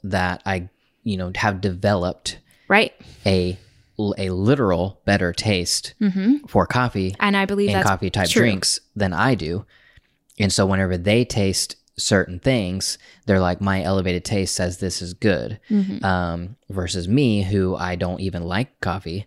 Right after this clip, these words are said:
Speaker 2: Mm-hmm.
Speaker 1: Um, you know, I don't think any of it's good.
Speaker 2: Right.
Speaker 1: So I don't, I don't even
Speaker 2: Right.
Speaker 1: have a taste, let alone elevated taste.
Speaker 2: Yeah.
Speaker 1: Um, you know, and same thing with, like, wine. It's like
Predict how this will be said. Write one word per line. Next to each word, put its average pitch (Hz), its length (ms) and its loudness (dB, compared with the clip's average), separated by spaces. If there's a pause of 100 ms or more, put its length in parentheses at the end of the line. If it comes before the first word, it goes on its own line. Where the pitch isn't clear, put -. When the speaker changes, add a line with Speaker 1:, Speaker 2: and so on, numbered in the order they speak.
Speaker 2:
Mm-hmm. 190 320 0
Speaker 1:
Um, 87 500 0 (920)
you 101 80 0
know, 87 160 -4 (100)
I 98 180 2
don't 92 420 -4
think 92 180 -4
any 147 140 4
of 107 80 0
it's - 160 -6
good. - 240 -10 (120)
Speaker 2:
Right. 226 300 0
Speaker 1:
So 95 160 4
I 92 40 4
don't, - 180 0
I 190 80 0
don't 107 100 2
even 107 60 2
Speaker 2:
Right. 220 120 4
Speaker 1:
have 101 200 0
a 117 160 2
taste, 95 400 -2
let 95 100 4
alone 92 220 2
elevated 92 420 0
taste. - 380 -6
Speaker 2:
Yeah. 214 260 2 (140)
Speaker 1:
Um, 98 340 2
you 110 80 2
know, 101 100 2
and 101 80 2
same 120 180 4
thing 107 120 2
with, 98 120 2
like, 95 160 0
wine. 92 420 0
It's 101 180 -4
like 92 300 0